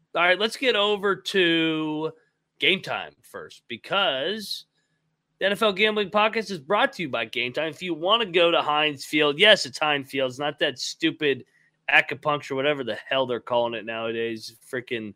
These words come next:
corporate America, it's ruining this great N F L stadium names. Or if you wanna go to Lambeau Field in the future, get over to Game Times 'cause you can buy tickets to your favorite events. Shouldn't be stressful.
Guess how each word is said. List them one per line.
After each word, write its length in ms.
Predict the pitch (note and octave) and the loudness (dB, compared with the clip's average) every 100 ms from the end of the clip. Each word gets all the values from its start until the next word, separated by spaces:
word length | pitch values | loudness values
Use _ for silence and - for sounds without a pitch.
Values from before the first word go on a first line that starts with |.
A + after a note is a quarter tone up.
| _ _ _ _ _ - | _ _ _ _ _ -2
corporate 440 | C#3+ C3 C3+ A#2+ | 0 0 0 0
America, 420 | A#2+ B2 A#2+ C3 | 4 2 2 -2
it's 360 | A2+ - _ A2+ | -4 -6 _ 0
ruining 400 | C3 F#3 E3+ D3 | 8 10 10 4
this 180 | B2+ - _ _ | 0 -4 _ _
great 380 | C#3+ C3+ B2+ C3 | 2 4 4 0
N 160 | B2+ | -2
F 200 | A#2+ - | -4 -2
L 240 | C3 B2 A#2 | 2 4 2
stadium 540 | - C3 C3 B2 A#2+ | 0 2 4 2 -2
names. 440 | A#2+ A#2+ A#2 A2+ - _ _ | 0 0 -2 -6 -16 _ _
Or 140 | G#3 C4+ | 10 10
if 80 | F#3+ | 10
you 100 | G3 | 4
wanna 140 | E3+ | 4
go 100 | D#3+ | 6
to 80 | D#3 | 6
Lambeau 440 | C#3+ C#3+ C#3 C3+ | 6 6 6 2
Field 340 | C3 C#3 C3+ C3+ | 2 2 2 2
in 80 | C3 | -4
the 80 | |
future, 400 | B2 C3+ C3 D3 | -4 -4 -4 -4
get 200 | B2 E3+ | 2 4
over 140 | G3+ F#3 | 4 2
to 60 | |
Game 240 | D3 D3 C#3 | 2 2 2
Times 300 | D3+ C#3 - | 0 -2 -4
'cause 140 | C3 | -6
you 100 | B2 | -6
can 120 | A#2+ | -6
buy 220 | A2+ C#3+ B2+ | 0 0 0
tickets 480 | - C3+ B2 - - _ _ - | -4 -8 -8 -12 -20 _ _ 0
to 120 | G3 | 4
your 160 | G#3 F#3 | 4 4
favorite 420 | - D#3+ D3+ C#3+ | 4 6 4 0
events. 360 | B2+ C3 C3 | 0 -2 -2
Shouldn't 400 | - - - F#3 | -12 -4 0 0
be 100 | G3 | -2
stressful. 560 | - G3+ G#3 - F2+ | -4 -2 -2 -4 -12